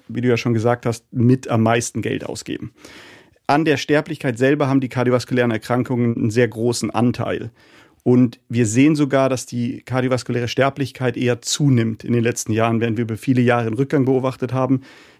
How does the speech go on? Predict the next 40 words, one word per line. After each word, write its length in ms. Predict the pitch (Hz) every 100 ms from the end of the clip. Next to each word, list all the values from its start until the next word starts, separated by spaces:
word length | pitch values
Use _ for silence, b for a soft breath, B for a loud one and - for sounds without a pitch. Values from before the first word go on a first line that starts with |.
| -
dreht 240 | 113 131
sich 140 | 135 -
diese 240 | 120 120
ganze 240 | 120 113
Lebenserwartung 640 | 117 123 113 113 113 117 110
Trend 480 | - 113 113 - -
eher 380 | 120 117 110 110 -
um. 280 | 120 104
Das 160 | 101 110
ist, 140 | 123
betrifft 300 | - - 131
jetzt 120 | 135 123
nicht 120 | 113
nur 120 | 123
Deutschland, 420 | 131 139 - 127
das 100 | 113
ist 180 | 120 -
ein 280 | 120 110 113
globales 540 | 123 117 117 120 135
Problem 420 | - 127 120 123
und 100 | 123
ist 220 | 104 - -
sehr 160 | 117
komplex. 640 | - 110 92 127 160 - B B B B B -
Aber 460 | 113 117 117 117 -
wir 180 | 117
haben 220 | 113 123 120
da 100 | 113
definitiv 880 | 117 117 120 113 117 110 - - _
ein 160 | - 107
Problem. 460 | - 95 - - 123 b b b b b
Und 560 | - 123 120 113 - -
einfach 240 | - 117 120
nur 160 | 123
mal 100 | 120 120
ein 60 |
paar 180 | 117 117
Zahlen 300 | - 127 131
zu 140 | -
nennen. 300 | 120 120 120